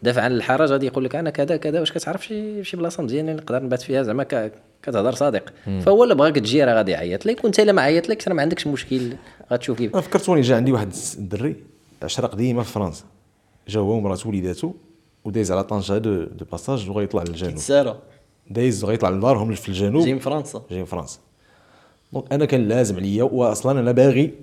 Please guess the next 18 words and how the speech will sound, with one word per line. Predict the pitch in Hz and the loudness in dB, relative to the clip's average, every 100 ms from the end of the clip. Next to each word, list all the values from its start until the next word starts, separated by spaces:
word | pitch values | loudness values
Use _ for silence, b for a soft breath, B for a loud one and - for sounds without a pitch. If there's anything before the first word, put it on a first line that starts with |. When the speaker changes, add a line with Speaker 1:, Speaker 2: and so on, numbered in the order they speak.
| - | -2
Speaker 2:
باغي | 120 123 | 2 4
يجي | 127 107 98 | 4 4 0
عندي، | 92 | 0
لان | 95 | -4
بشحال | 107 - 120 120 | -4 0 0 0
وانا | 110 | -2
كنتسنى | 104 107 101 | -4 -2 -2
يجي | 87 85 | -2 -4
عندي، | 82 - _ _ | -6 -14 _ _
لانه | - 104 101 | -8 -4 -4
السيد | - 101 117 98 | -4 -2 -2 -4
يستاهل | - - - 95 90 | -8 -8 -2 -2 -2
وداك | 87 | -6
الشيء، | - 120 | -6 -4
وانا | 98 107 95 | -2 -2 -2
بغيت | 110 113 | -2 -2
نرحب | 98 - 98 98 90 | -6 -4 -4 -4 -8
به. | 78 | -12